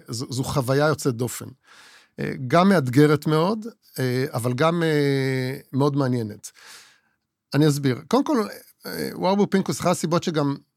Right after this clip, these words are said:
אה, אה, היום אני עובד איתם ו-, והתחברתי אליהם מאוד, זה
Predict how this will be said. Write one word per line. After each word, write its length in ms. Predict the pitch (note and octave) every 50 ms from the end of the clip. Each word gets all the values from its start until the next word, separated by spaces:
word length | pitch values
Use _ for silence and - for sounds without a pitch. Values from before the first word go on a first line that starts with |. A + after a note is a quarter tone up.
| -
אה, 260 | C3 B2 A#2+ B2 B2 B2+ - - - -
אה, 200 | B2 A#2+ A#2 A#2 A2+ A2+ - - -
היום 280 | - A2 A#2+ D3 F3+ G3+
אני 80 | F#3+
עובד 220 | F3 D#3 C#3+ D#3 C#3+
איתם 300 | D3 C#3+ - C#3+ C3+ C3 A#2
ו-, 200 | A#2 A#2 A#2 A#2
והתחברתי 560 | A2+ A#2 A2 - - B2+ B2+ D#3+ F3 E3+ - F3
אליהם 160 | D3+ C#3+ C#3
מאוד, 280 | D3+ E3 E3 E3+ E3
זה 360 | C3+ A#2 A#2 B2+ B2 B2 A#2+